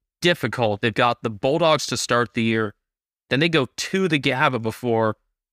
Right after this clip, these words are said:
matching up against the Swans and trying to avenge their qualifying final loss.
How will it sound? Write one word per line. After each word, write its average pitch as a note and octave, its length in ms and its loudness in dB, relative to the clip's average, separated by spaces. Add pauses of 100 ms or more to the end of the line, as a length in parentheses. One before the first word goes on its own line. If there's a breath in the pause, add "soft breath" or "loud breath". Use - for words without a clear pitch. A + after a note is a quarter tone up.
matching A#2+ 380 0
up A2+ 140 0
against A2+ 380 0
the G#2+ 60 -4
Swans A#2 540 0
and G2+ 260 0 (520)
trying A2+ 260 0
to A#2 120 -2
avenge A2 580 0 (140)
their G2+ 300 2
qualifying G2+ 640 0
final F#2 380 -2
loss. F#2+ 440 -4